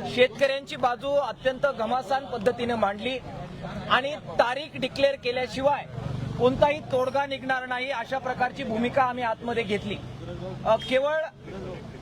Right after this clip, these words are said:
तारीख न सांगता कोणत्याही प्रकारची घोषणा, त्याला अर्थ राहणार नाही, ही आमची भूमिका होती. त्याच्यामुळे तार-, तारीख जोपर्यंत डिक्लेअर होत नाही, तोपर्यंत चर्चा पुढे जाणार नाही, हा स्टँड हा सर्व शेतकरी नेत्यांनी आम्ही घेतला.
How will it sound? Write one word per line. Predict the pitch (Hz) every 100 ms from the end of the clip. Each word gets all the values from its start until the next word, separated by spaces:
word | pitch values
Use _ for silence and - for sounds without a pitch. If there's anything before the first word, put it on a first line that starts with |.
| - - - - 180 - - - - -
तारीख | 202 247 302 294
न | 254 262 320
सांगता | - 262 254 269
कोणत्याही | 269 247 247 269 277
प्रकारची | 262 254 247 247 - 285
घोषणा, | 214 233 254 254 202
त्याला | 233 240
अर्थ | 233 -
राहणार | 262 226 233 233
नाही, | 240
ही | 247
आमची | 233 226 247
भूमिका | 196 214 226
होती. | 226 226 262 - - - - - -
त्याच्यामुळे | 240 285 285 285 302
तार-, | 311 - - 226 247
तारीख | - - - 233 285 330
जोपर्यंत | 294 285 285 277
डिक्लेअर | 269 262 262
होत | 247
नाही, | - 269
तोपर्यंत | 262 247 254 254 254 285 302 180 190 - 196
चर्चा | 254 226 320
पुढे | 320 285 269
जाणार | 240 240 233
नाही, | 277
हा | 233 247
स्टँड | - 269 277 214 - - - -
हा | 240 277
सर्व | 269 269 277
शेतकरी | 254 - 254 262
नेत्यांनी | 247 247 247
आम्ही | 247 233 208
घेतला. | 208 233 254